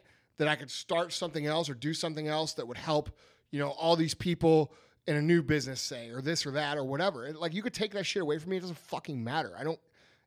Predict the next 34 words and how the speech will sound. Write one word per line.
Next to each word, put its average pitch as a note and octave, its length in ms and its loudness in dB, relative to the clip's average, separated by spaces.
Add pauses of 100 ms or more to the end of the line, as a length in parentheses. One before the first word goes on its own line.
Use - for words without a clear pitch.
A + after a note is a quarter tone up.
it's C3+ 120 -8
just E3+ 180 -2
a D#3+ 60 -2
temporary D3 580 -4
thing. B2 260 -6 (460)
You D3 80 -2
know, D3 140 4
what D3 280 -4
gets F#3+ 240 0
me F3+ 140 4
going G#3 460 6 (480)
is D3+ 240 0
the, C#3 440 -6
the C#3 120 -6
processes D#3+ 960 -2 (320)
of, C#3 440 0 (560)
you D3 120 0
know, C3+ 420 0
and D3 100 2
this F#3 80 0
is G#3 60 -2
what G#3 140 4
he G3 80 2
was D#3+ 120 -2
saying D3 260 -2
too, E3 260 -4
you B2+ 100 -8
know, C3+ 180 -4
it's C3+ 120 -10
the - 100 -8
process E3+ 580 -2
of A#2 80 -8
an B2 80 -4
idea C#3+ 600 6